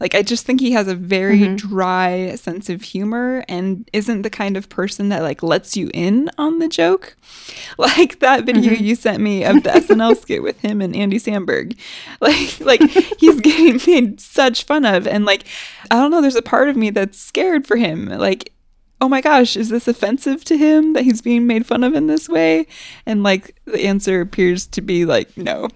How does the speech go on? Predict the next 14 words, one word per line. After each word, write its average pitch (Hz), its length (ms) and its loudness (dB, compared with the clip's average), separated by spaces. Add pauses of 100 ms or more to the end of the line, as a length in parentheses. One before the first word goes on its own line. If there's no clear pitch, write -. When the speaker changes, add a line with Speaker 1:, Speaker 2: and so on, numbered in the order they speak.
(140)
Speaker 1:
he's 220 240 -2
unruffled. 185 680 -2 (340)
He's 262 460 4
<laughs> 349 140 4
doing 190 260 2
great. 160 480 0 (340)
He 220 220 -4
thinks 190 300 -4
it's 170 160 -8
funny 180 240 -2
too. 175 420 -4
And 202 140 -4
he 240 120 -4
has 226 380 2